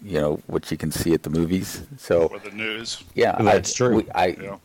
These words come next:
Speaker 1: I think what we can't do, we can't judge that as bad because
Speaker 2: Right.
Speaker 1: there is no bad. So it's like
Speaker 2: Right.
Speaker 1: you come here to experience what you want, what you want to get out of it.
Speaker 2: Right. But you, you know, if you, I think that if most people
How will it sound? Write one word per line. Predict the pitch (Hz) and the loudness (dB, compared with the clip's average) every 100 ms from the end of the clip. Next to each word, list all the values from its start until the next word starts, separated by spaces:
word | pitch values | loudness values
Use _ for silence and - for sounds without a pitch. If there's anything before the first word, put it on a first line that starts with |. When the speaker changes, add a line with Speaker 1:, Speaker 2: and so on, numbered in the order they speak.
| - | -6
Speaker 1:
I | 90 110 | 0 2
think | - 104 | 2 2
what | 110 - | 4 4
we | 101 98 | 4 0
can't | - 110 90 | 0 -2 0
do, | 117 | 2
we | 135 98 | 2 0
can't | - 107 87 | -2 -4 -2
judge | - 104 139 - | 2 2 2 -2
that | 78 71 78 | -2 -2 -4
as | 87 78 | -6 -8
bad | - 117 127 71 - 90 104 _ | -4 -2 -2 -4 -6 -10 -16 _
because | 85 78 82 78 | -6 -4 -2 -2
Speaker 2:
Right. | 80 92 | -2 0
Speaker 1:
there | 107 | 2
is | - 208 262 | 2 -2 -2
no | 113 82 | -4 -4
bad. | 73 60 60 82 87 | -4 -4 -6 -10 -6
So | 92 85 | -2 0
it's | 90 - | -2 -2
like | 85 | -4
Speaker 2:
Right. | - | -2
Speaker 1:
you | 95 | -4
come | - 131 120 | 0 -2 0
here | 120 117 | -2 0
to | 110 | 0
experience | 101 - - 110 113 - | -2 -2 -4 -4 -4 -2
what | - - | -4 -2
you | |
want, | 107 110 - _ | -4 -4 -8 _
what | 151 117 95 | -10 -8 -6
you | 107 | -4
want | 104 | -4
to | 101 | -4
get | 101 | -2
out | 104 | 0
of | 85 | -2
it. | - - - _ _ _ | -4 -12 -20 _ _ _
Speaker 2:
Right. | 110 98 - - - - - | -8 -8 -8 -20 -20 -8 -4
But | 139 | -2
you, | 165 175 | -2 -4
you | 160 | -2
know, | 143 135 135 160 | 0 0 -2 -4
if | 139 123 | -4 -2
you, | 139 - 151 | -4 -4 -4
I | |
think | 143 185 165 | -2 -2 -2
that | 139 | -4
if | 131 - _ | -6 -12 _
most | 147 156 | -10 -8
people | 160 123 123 120 113 | -8 -6 -4 -6 -6